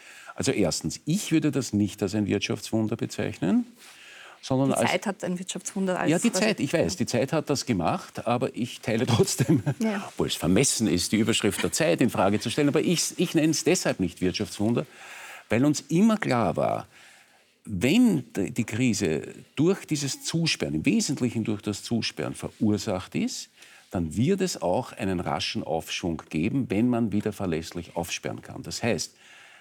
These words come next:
Speaker 1: dieses Wachstum ist zwar im langfristigen, äh, Zeitraum irrsinnig hoch, wenn Sie jetzt sagen vier Prozent, was die Notenbank, oder drei Komma fünf, sagt die Notenbank, das haben Sie ja in, in der, in der Nachkriegszeit, das ist schon lange her, dass Sie das gefunden haben,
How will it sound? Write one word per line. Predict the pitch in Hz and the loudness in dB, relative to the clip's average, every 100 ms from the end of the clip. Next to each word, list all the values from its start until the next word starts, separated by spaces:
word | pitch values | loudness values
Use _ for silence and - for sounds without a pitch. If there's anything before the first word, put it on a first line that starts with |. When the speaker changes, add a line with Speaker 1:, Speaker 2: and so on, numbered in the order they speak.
| _ - | _ -4
Speaker 1:
dieses | 104 104 - | -2 -2 -2
Wachstum | - - - 120 | -4 -4 -2 0
ist | 127 - | 0 -2
zwar | 123 101 | 0 0
im | 113 95 | 2 0
langfristigen, | 71 143 202 - 139 120 - 113 110 98 | 0 0 0 0 0 0 0 0 2 0
äh, | 78 98 90 - - 107 | -2 -4 -4 -6 -6 -6
Zeitraum | - - 107 104 104 | -4 -2 -2 0 -2
irrsinnig | - 110 135 123 98 - | 0 0 2 2 0 0
hoch, | 85 107 233 135 | 2 2 2 0
wenn | 117 | 0
Sie | 107 | 0
jetzt | 90 | -2
sagen | 101 92 | -2 -2
vier | - 113 | 0 -2
Prozent, | 123 110 73 110 | -2 -4 -2 -2
was | 117 - | -2 -4
die | |
Notenbank, | 98 98 113 - 92 104 | -2 -2 -4 -6 -4 -4
oder | 92 69 | -4 -6
drei | - 71 | -6 -6
Komma | - 87 | -2 -2
fünf, | 78 117 120 | 0 0 0
sagt | 107 113 | -4 -2
die | |
Notenbank, | 98 98 - - - - - - | -2 -2 -4 -8 -18 -16 -10 -6
das | 92 | 0
haben | 107 117 | 0 2
Sie | |
ja | 110 | 2
in, | 107 98 | 2 2
in | 90 101 | 0 0
der, | 90 | 0
in | 107 | -2
der | 101 | -2
Nachkriegszeit, | 71 87 - 127 - 120 117 | -2 -2 -4 -4 -2 -2 -2
das | 104 90 90 | -6 -12 -6
ist | |
schon | - 98 | -2 2
lange | 131 151 | 4 4
her, | 107 135 | 4 4
dass | 113 - | 2 -2
Sie | |
das | 95 92 | -4 -4
gefunden | - - 107 110 | -6 -2 0 0
haben, | 143 | -2